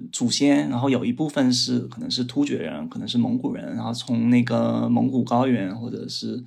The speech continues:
啊，一些蒙古人西迁过来，然后在这边扎根的，然后跟当地人会有一些融合。嗯，然后他们的语言的话，就是可能几百年前还是说蒙古语的，但是最近这几年他们的语言已经变成了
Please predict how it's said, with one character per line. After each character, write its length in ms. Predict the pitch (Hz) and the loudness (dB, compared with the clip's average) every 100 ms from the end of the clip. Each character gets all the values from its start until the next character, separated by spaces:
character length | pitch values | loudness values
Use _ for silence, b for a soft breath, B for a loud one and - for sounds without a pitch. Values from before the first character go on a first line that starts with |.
| b b b - | b b b -10
啊， 100 | 120 | -6
一 40 | |
些 120 | 117 | 4
蒙 180 | 127 120 | 6 6
古 80 | 131 | 4
人 160 | 113 120 | 2 2
西 220 | - 135 | 0 0
迁 280 | - 135 139 | 2 2 2
过 160 | 135 | 2
来， 220 | 123 107 | 0 -2
然 100 | 87 | -8
后 140 | 120 117 | -6 -4
在 220 | 123 120 | 0 0
这 180 | 120 139 | 2 0
边 220 | 123 120 | 2 2
扎 180 | 123 123 | 2 0
根 240 | 123 120 | 2 0
的， 300 | 143 - - | 0 -6 -10
然 100 | 127 | -6
后 140 | 117 127 | -4 0
跟 160 | 127 | 0
当 180 | 123 131 | 2 2
地 60 | 139 | 2
人 240 | 123 117 | 0 0
会 160 | 120 143 | -2 -2
有 100 | 113 | -2
一 40 | |
些 140 | - 123 | 0 -2
融 220 | 113 135 | -2 -4
合。 360 | - - - - _ _ | -8 -12 -14 -18 _ _
嗯， 180 | 135 131 | 0 4
然 100 | 139 | 4
后 60 | |
他 120 | 151 175 | 4 0
们 80 | |
的 120 | 151 160 | 2 2
语 160 | 127 | 4
言 280 | 107 117 120 | 4 2 4
的 140 | 131 | 2
话， 340 | 151 156 139 123 B B B | 2 2 2 0 B B B
就 140 | - | -4
是 100 | 131 | -2
可 120 | 131 127 | 2 4
能 100 | 127 | 4
几 160 | 123 | 4
百 160 | 143 117 | 4 4
年 220 | 107 110 | 2 -2
前 240 | 123 127 | 0 0
还 120 | 123 117 | 0 0
是 140 | 127 | 0
说 180 | 123 127 | 2 4
蒙 220 | 120 123 | 6 4
古 160 | 123 123 | 2 2
语 140 | 120 | 0
的， 220 | - 85 | -4 -6
但 120 | 120 123 | -2 -2
是 360 | 123 127 123 - - - | 2 0 0 -4 -18 -2
最 180 | 165 | 0
近 180 | 127 143 | 2 2
这 140 | 127 131 | 2 2
几 160 | 127 | 0
年 260 | 92 76 78 | 0 -2 -6
他 140 | - | 0
们 220 | 123 110 | 2 2
的 320 | 110 107 98 b b b | 2 -2 -4 b b b
语 220 | - 110 | -4 -4
言 200 | 107 104 | -2 0
已 140 | 123 123 | 2 2
经 400 | 113 117 123 - - | 2 4 2 0 -4
变 140 | 156 | 0
成 280 | 139 123 117 | 0 2 2
了 420 | 123 120 117 113 | 4 4 2 0